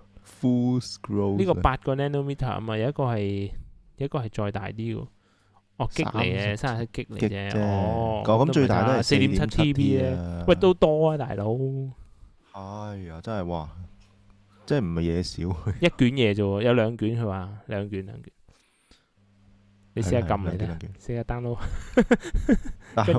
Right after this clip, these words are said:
Speaker 1: 話冇啊，
Speaker 2: 跟住
Speaker 1: 上網死咯。
Speaker 2: hang 機。
Speaker 1: 即刻錄唔到嘢。
Speaker 2: 嗯。Anyway，係啦，噉啊，所以大家有興趣可以睇吓，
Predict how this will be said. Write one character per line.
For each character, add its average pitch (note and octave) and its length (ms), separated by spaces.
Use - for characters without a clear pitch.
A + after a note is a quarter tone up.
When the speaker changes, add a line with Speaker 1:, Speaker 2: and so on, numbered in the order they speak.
Speaker 1:
話 A#2+ 120
冇 A#2 360
啊， C3 220
Speaker 2:
跟 B2+ 80
住 - 60
Speaker 1:
上 A2 140
網 A2+ 160
死 - 200
咯。 A#2 320
Speaker 2:
hang E3+ 240
機。 D3+ 260
Speaker 1:
即 C#3 100
刻 C3 180
錄 F2 200
唔 E2+ 120
到 F2 100
嘢。 F2+ 340
Speaker 2:
嗯。 C3+ 420
Anyway， G2 440
係 A#2+ 200
啦， A2+ 140
噉 C#3+ 200
啊， C3 60
所 B2+ 160
以 B2+ 120
大 F#2+ 160
家 A#2+ 120
有 G2+ 120
興 G2+ 140
趣 G2+ 180
可 G#2+ 120
以 - 20
睇 F2+ 180
吓， - 80